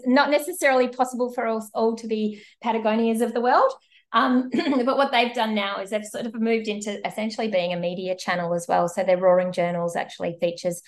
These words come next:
beautiful, um, films and stories and podcasts, um, to connect with that emotional side and, of, and their commitment to protecting the environment. But they also do a really good job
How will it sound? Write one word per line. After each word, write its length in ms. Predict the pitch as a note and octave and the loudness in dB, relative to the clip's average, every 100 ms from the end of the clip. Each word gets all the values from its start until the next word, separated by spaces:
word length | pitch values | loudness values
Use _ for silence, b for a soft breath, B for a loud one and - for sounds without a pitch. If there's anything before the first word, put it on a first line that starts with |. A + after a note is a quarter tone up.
| B B B | B B B
beautiful, 840 | G#3 G#3+ A3+ A3+ G#3+ G#3 F#3 F3+ - | 0 4 6 4 2 -2 -2 -2 -2
um, 480 | F3+ F3 F3 F3+ G#3 | -4 -2 -4 -6 -6
films 520 | G3+ F3 F3 F3 F3 | -2 -2 -2 -4 -6
and 200 | - F3 | -6 -8
stories 500 | E3+ F#3 F3 E3+ E3+ | -4 -2 2 2 0
and 140 | - E3+ | -6 -6
podcasts, 760 | F#3 F3 F#3 F3 F3 - - - B B B | -6 -6 -4 -4 -6 -14 -18 -18 B B B
um, 300 | F#3 F3 F3+ | -4 -4 -2
to 100 | G#3 | -2
connect 420 | G#3 G#3 F#3+ - | 2 4 4 0
with 120 | G3 | 0
that 160 | F#3+ F3+ | 4 4
emotional 520 | F3+ F3 E3+ - F3 | 2 0 0 -4 -8
side 340 | E3+ F3+ F3 | -2 0 0
and, 160 | F3 F3 - | 0 -4 -4
of, 200 | F3 - | -4 -2
and 200 | F#3 F3 | -4 0
their 120 | F3 E3+ | 0 -2
commitment 460 | F#3 F3 - F3 - | -2 -2 -2 -4 -6
to 440 | - E3+ E3+ E3+ - _ | -2 0 0 -2 -8 _
protecting 500 | G#3 - - F#3 F3 | -10 -6 -6 -6 -4
the 120 | F3 | -2
environment. 640 | F3 F3 E3+ F3+ A3+ D4+ D4+ _ _ _ _ _ _ | -2 0 2 4 2 0 -6 _ _ _ _ _ _
But 120 | - G#3+ | 0 4
they 100 | G#3+ | 4
also 260 | G#3+ A3+ | 4 0
do 200 | A3+ A3 | 0 0
a 60 | F3+ | 0
really 280 | F#3 F3 F3 | 0 0 -2
good 160 | F3+ | -4
job 300 | F#3+ F#3 G3+ | -2 -2 -2